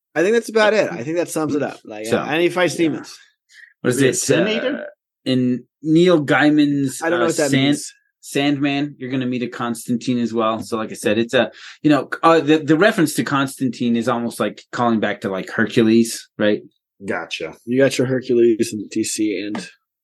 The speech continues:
Speaker 1: Marvel.
Speaker 2: Yeah. So
Speaker 3: he's an old Christian fable.
Speaker 2: Yep, old Christian fable.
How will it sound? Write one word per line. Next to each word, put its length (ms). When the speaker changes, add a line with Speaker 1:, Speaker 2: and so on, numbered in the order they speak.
Speaker 1:
Marvel. 400
Speaker 2:
Yeah. 220
So 200
Speaker 3:
he's 140
an 120
old 320
Christian 420
fable. 400
Speaker 2:
Yep, 220
old 240
Christian 540
fable. 340